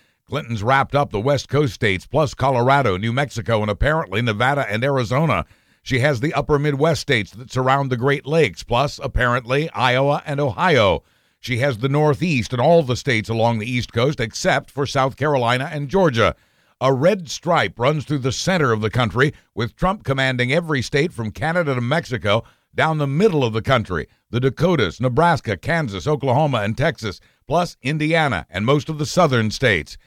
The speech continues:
Still, one estimate says Clinton has a ninety-five percent chance at this point to win the White House.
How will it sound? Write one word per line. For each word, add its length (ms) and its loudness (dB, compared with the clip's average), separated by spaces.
Still, 480 2
one 300 2
estimate 460 0
says 260 2
Clinton 380 -2
has 180 2
a 80 2
ninety-five 880 0
percent 400 -4
chance 400 0
at 120 -6
this 160 -4
point 340 -4
to 100 -2
win 340 -2
the 60 0
White 240 2
House. 320 0